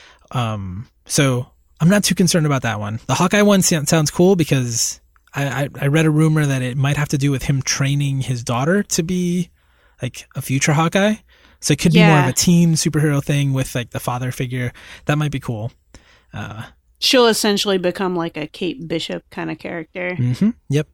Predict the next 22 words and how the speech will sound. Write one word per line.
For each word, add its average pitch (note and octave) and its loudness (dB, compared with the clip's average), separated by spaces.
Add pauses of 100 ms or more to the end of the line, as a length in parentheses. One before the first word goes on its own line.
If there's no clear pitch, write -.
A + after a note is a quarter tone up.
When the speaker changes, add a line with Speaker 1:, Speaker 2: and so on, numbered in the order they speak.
(140)
Speaker 1:
yep. B2+ -6 (380)
And, C3 -2 (520)
and D#3 2
so D#3 2 (720)
all E3 2
those F3 4
things, D3+ 2 (160)
yes. - -8 (220)
And C#3+ 4
then D3+ 4
we've D3 4
got C#3 0
Spider-Man, B2 0
which - -2 (600)
the, A#2 -4
I - -10
think G3 2
it G3 2
was C#3+ 2
Kevin C3 -2
Feige A#2+ -4
said, A2+ -4